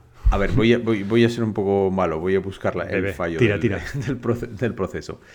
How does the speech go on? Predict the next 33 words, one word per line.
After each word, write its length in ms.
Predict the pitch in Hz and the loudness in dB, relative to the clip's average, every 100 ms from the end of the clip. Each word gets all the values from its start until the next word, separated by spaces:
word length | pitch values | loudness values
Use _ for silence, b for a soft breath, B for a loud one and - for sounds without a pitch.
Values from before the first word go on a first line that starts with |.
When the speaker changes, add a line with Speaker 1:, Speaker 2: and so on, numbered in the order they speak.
| B - | B -2
Speaker 1:
¿Qué 100 | 170 | 0
ocurre 480 | 170 160 156 120 107 | 0 -2 0 0 -2
si 420 | - 113 92 - _ b b b b - | -2 -4 -4 -12 _ b b b b -12
eh, 160 | 87 85 | -8 -6
mientras 540 | 95 92 87 90 87 | -4 -4 -4 -6 -6
el 80 | 87 | -8
proceso 460 | - 87 135 135 147 | -8 -6 -4 -4 -4
está 180 | - | -2
en 60 | 98 | -2
marcha, 360 | 82 80 - 127 | -2 -4 -4 -2
es 60 | |
decir, 400 | 95 - 82 - _ | -2 -4 -10 -14 _
ha 140 | - 90 | -6 -2
detectado 720 | 95 - - 127 120 78 - | 0 -2 -2 -2 -2 -4 -8
que 100 | 80 | -8
ha 40 | |
entrado 520 | 80 78 90 98 82 | -8 -6 -2 -2 -2
algo 260 | 78 80 87 | -4 -4 -6
nuevo 240 | 87 90 | -6 -6
en 80 | 82 | -6
esa 200 | 80 80 | -10 -6
carpeta, 460 | 95 101 151 156 190 | -4 -2 -4 -4 -8
por 120 | - | -8
lo 80 | 82 | -8
tanto, 280 | 90 95 | -8 -8
todo 320 | - - 123 117 | -6 -2 -2 -2
este 200 | - 98 | -4 -8
proceso 400 | 90 - 104 90 | -8 -8 -10 -10
se 120 | - | -10
ha 40 | |
puesto 220 | 80 76 78 | -12 -12 -10
en 60 | |
marcha, 480 | 85 113 120 - 175 | -4 -4 -4 -10 -12